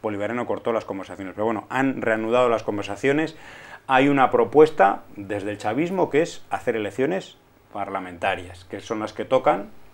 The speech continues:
el año que viene, eh, incluso adelantarlas si es que realmente les interesan, y hay una oposición que desde luego está absolutamente dividida. Hay, se dice muchas veces, no hay una oposición,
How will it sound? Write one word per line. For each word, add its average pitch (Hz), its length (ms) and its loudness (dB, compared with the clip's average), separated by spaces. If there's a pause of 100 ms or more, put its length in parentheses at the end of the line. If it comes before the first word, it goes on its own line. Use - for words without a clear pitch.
(140)
el 101 140 -8
año 107 200 -6
que 120 120 -2
viene, 151 340 0 (520)
eh, 107 180 -8
incluso 120 420 2
adelantarlas 135 680 6
si 120 160 -4
es - 80 -8
que 123 100 0
realmente 117 400 0
les 110 180 -4
interesan, 135 600 -2 (260)
y 117 140 0
hay 127 80 4
una 131 180 4
oposición 147 720 4 (320)
que 107 140 -2
desde 98 200 -6
luego 120 440 2
está 123 360 0
absolutamente 107 840 -4
dividida. 120 760 2 (120)
Hay, 113 460 -6 (360)
se - 140 -10
dice 143 200 0
muchas 135 240 2
veces, 120 320 0
no 117 140 -4
hay 151 80 2
una 156 140 4
oposición, 113 580 0